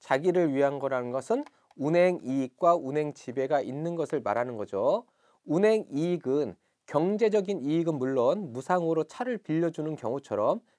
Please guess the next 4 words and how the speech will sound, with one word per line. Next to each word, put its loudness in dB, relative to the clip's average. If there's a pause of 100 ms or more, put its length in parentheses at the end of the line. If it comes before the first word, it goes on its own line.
정신적 -2
만족감까지 -6
포함한다고 -4
배웠습니다. -2